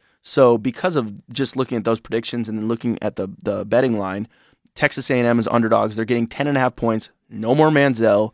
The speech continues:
They still have Kevin Sumlin, great coach, good motivator, but they have to kinda reboot. So, uh, you know,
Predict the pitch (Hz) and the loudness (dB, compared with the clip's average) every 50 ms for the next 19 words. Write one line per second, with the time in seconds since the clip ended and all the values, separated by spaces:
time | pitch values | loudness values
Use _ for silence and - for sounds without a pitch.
0 | _ _ _ _ _ _ - 113 110 - - 147 165 170 143 123 - _ - - | _ _ _ _ _ _ -6 -6 -4 0 4 4 4 4 4 -2 -10 _ -4 -2
1 | 117 113 139 147 - - 143 139 139 131 113 117 113 - - - 92 104 - - | -2 0 0 -2 2 4 4 4 4 4 0 -2 -4 -8 -10 -10 -10 -8 -2 0
2 | 147 139 131 - - - 113 117 123 123 127 120 117 117 117 113 117 117 117 _ | 2 2 2 0 -2 -2 0 2 2 2 2 4 4 2 2 2 0 -4 -6 _
3 | _ _ _ _ _ _ - 113 101 - 117 127 151 151 160 - - - 147 143 | _ _ _ _ _ _ -4 -4 0 2 0 0 0 -2 -4 -6 -2 -2 0 0
4 | 123 120 123 120 104 110 135 131 107 - _ _ _ _ _ _ _ _ _ - | 2 2 0 0 4 4 4 4 4 2 _ _ _ _ _ _ _ _ _ -6
5 | - 131 123 117 117 113 113 113 - - 113 107 104 101 90 95 95 104 117 117 | 0 2 4 4 4 4 2 0 0 0 0 0 0 -2 -8 -10 -8 -6 -2 0
6 | 117 120 120 117 - | 0 0 0 -2 -4